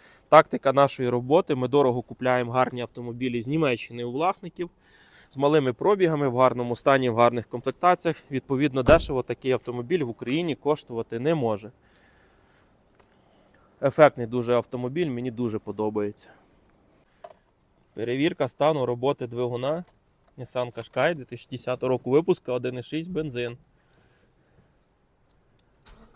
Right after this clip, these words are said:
Мотор завівся в співтику, не димить, не троїть.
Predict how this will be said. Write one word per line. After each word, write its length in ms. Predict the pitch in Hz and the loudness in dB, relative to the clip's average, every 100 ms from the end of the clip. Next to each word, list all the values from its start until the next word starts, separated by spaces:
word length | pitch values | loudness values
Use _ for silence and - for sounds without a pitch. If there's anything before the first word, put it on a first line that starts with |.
| - - - - - - - - - - - - - - - - - - - - - - - - - | -20 -20 -20 -18 -12 -12 -12 -14 -16 -18 -20 -20 -20 -20 -20 -20 -20 -20 -20 -20 -20 -20 -20 -16 -8
Мотор 340 | 127 185 180 | -4 0 0
завівся 460 | 139 147 175 - 135 | 0 0 2 2 -2
в 40 | |
співтику, 640 | - 139 127 135 160 190 | -2 -6 -4 -2 -2 -2
не 140 | 156 139 | -2 -2
димить, 440 | 135 135 190 - | -2 -2 -4 -4
не 180 | 139 151 | -4 -4
троїть. 520 | 143 127 123 170 | -2 0 0 -2